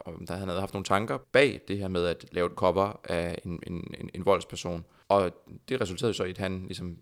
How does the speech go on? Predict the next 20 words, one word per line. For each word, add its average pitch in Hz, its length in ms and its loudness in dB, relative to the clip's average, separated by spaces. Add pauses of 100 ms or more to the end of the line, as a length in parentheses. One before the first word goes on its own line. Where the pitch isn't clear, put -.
(140)
fjernede 98 540 0 (220)
det 87 100 -8
cover. 87 300 -2 (600)
Og 90 100 -2 (280)
det 117 100 -8
tænker 107 200 -6
jeg, - 80 -8
det 120 60 -12
er 120 40 -12
da 107 120 -6
en, 87 320 -16
det 135 120 -10
er 113 60 -12
da 92 260 -6
en 95 100 -12
civiliseret 95 640 -6
måde 98 400 -4
at, - 380 -8
at 85 80 -10
have 104 180 -8